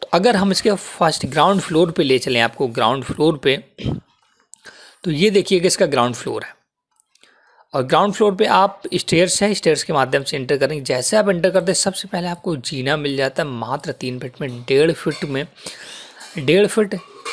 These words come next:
चढ़ने के लिए आपको अंदर से चढ़ना होगा और return आना होगा। एल size का ये है आपका जीना, डेढ़ फीट जाने का, डेढ़ फीट आने का, मतलब बहुत ही कम पतला, सिर्फ आप चढ़ सकते हैं और कोई काम नहीं कर सकते हैं।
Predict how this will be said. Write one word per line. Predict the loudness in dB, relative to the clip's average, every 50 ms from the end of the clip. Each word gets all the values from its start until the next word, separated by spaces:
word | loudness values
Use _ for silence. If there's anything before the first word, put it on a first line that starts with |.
| -12 -14 -16 -14 -4
चढ़ने | -2 0 0 0 0 0 0 0
के | 2 0
लिए | 0 2 2 2
आपको | 2 2 0 -2 -6
अंदर | -6 -2 0 0 0
से | 2 0 -2
चढ़ना | 0 -2 -2 -2 -2 -2
होगा | -2 0 0 2 2 2
और | 2 2 0 0 0 2 2
return | 0 -2 0 0 0 0 2
आना | 2 2 2 2
होगा। | 0 0 0 0 -2 -2 -2
एल | 0 0 0 0 0
size | 0 0 0 -2 -2 0
का | 0 2
ये | 2 2 0 -2
है | -2 0 2
आपका | 2 2 0 -2 -2 -4 -4 -4 -6 -16 -18 -16 -16 -18 -18 -14 -8
जीना, | -6 -4 -2 -2 -2 -2
डेढ़ | -4 -4 -2 0 2 2 2
फीट | 2 0 -2 -2 0
जाने | 2 2 2 4 2 0
का, | 0 2 0 2
डेढ़ | 2 2 2 2 0
फीट | 0 -2 -4 -2 -2
आने | -4 -4 -6 -8
का, | -10
मतलब | -12 -12 -6 -4 -4 -4 -4 -6 -12 -12 -12
बहुत | -12 -10 -8 -10
ही | -10 -10 -8 -6
कम | -6 -6 -6 -8 _ -10
पतला, | -10 -10 _ -2 2 2 2 2 0
सिर्फ | -2 -4 -4 -2 -2 0
आप | 0 -2 -2 -4 -8
चढ़ | -4 -4 -4 -4
सकते | -4 -8 -10 _ -10 -10
हैं | -10
और | -8 -6
कोई | -4 -4 -4
काम | -4 -6 -6 -6 -8
नहीं | -10 -12 -12 -12 -10 -8
कर | -6 -6 -6
सकते | -6 -10 -10 _ -14 -12
हैं। | -12 -12 -14 -16